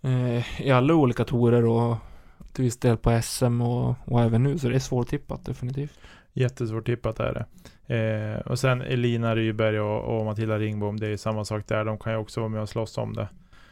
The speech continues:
Speaker 2: Eh, såklart. Men, eh, det ska bli intressant att följa. Eh, jag ska försöka följa det så slaviskt jag kan.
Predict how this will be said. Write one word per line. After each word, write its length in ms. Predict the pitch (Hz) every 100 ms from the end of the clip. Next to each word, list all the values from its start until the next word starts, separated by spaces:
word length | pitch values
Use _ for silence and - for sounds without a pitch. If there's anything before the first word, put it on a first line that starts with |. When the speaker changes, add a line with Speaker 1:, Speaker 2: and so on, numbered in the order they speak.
| - - 120
Speaker 2:
Eh, 500 | 110 110 117 120 120 117 -
såklart. 600 | - 110 - 57 - - - _ - _ _ _ _ _ _ _ _ _ _
Men, 340 | 120 113 113 113
eh, 180 | 110
det 180 | 113 120
ska 160 | 131 147
bli 100 | 147
intressant 440 | 135 135 160 139
att 80 | 127
följa. 420 | - 117 117 147 - - - _ - - _
Eh, 720 | 117 113 110 110 113 113 113 110 - _ _ _ _ _ _ _ _ _ _
jag 120 | 131
ska 160 | 117 127
försöka 320 | 117 120 -
följa 360 | 110 - 113 110
det 80 | 110
så 140 | -
slaviskt 640 | 110 - 117 110 110 104
jag 100 | 110
kan. 300 | - 117 135